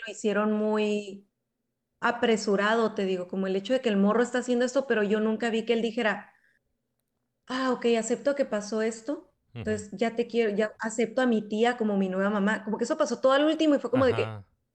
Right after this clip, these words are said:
Speaker 1: "Ah,
Speaker 2: Ajá.
Speaker 1: cabrón, ¿qué pasó?". O sea,
Speaker 2: Sí, cierto,
Speaker 1: ya, o
Speaker 2: eso,
Speaker 1: sea, como
Speaker 2: eso pasó
Speaker 1: Ujú.
Speaker 2: muy, muy rápido en, como en el tercer acto, al final.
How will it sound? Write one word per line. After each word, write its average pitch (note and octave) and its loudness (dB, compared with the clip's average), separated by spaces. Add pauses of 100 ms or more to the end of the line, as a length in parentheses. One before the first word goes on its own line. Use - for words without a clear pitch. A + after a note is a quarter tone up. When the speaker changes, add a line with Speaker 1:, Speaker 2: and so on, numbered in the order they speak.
(220)
Speaker 1:
"Ah, D4 -6
Speaker 2:
Ajá. - -8
Speaker 1:
cabrón, E4 0
¿qué E4 -2
pasó?". E4+ 0
O C#4 -4
sea, B3+ -2
Speaker 2:
Sí, - -6
cierto, E3 -4
Speaker 1:
ya, D#3+ -2
o C4+ 0
Speaker 2:
eso, - -
Speaker 1:
sea, D4+ 2
como C#4 0
Speaker 2:
eso E3 -8
pasó D3+ -4
Speaker 1:
Ujú. - 0
Speaker 2:
muy, D#3+ -2
muy D3 -6
rápido C#3 -6
en, A2 -12
como A2 -12
en G#2 -14
el G#2 -18
tercer A2+ -8
acto, A2+ -8
al G2+ -12
final. A2 -12